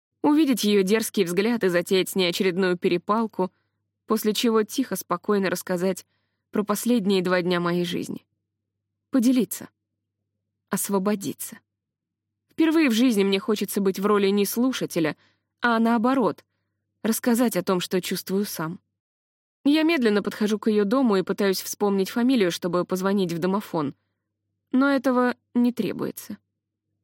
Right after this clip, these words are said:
Она стоит на пороге и весело хохочет.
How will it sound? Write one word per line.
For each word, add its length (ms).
Она 200
стоит 260
на 100
пороге 420
и 40
весело 320
хохочет. 640